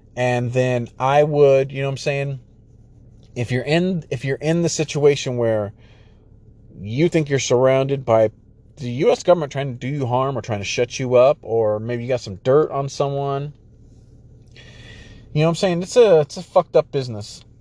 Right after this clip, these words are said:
this whole bullshit, man. Like, it's, it's just really fucked up, man. It's really, it's just really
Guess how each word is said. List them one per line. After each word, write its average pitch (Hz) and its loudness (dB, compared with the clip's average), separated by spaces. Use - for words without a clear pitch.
this - -6
whole 123 2
bullshit, 110 -2
man. 104 -10
Like, - -4
it's, 127 -10
it's 135 -6
just - -8
really 117 0
fucked - -4
up, 101 0
man. 107 -10
It's - -12
really, 127 0
it's 123 -8
just 131 -10
really 123 -2